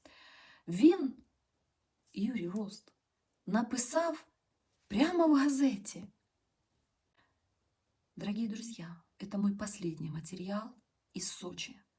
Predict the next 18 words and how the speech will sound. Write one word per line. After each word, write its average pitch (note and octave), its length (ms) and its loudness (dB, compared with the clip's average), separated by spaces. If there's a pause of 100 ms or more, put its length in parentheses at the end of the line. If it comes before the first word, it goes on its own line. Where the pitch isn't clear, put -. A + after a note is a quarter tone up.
(320)
Сожалею, A#3 920 -2
но F#3+ 200 -2
не F#3+ 120 -4
могу F#3+ 400 0
участвовать G3+ 720 -8 (720)
в F3+ 80 -8
олимпийском F3 600 -8
празднике G#3 500 -4
в - 80 -18
то - 100 -12
время, G3+ 480 -6 (360)
когда E3+ 280 -8
на F3 160 -2
улицах C4 440 2 (160)
Киева, E3 520 -8 (520)
где E3 180 -6
я G#3+ 180 -6
родился F#3+ 640 -8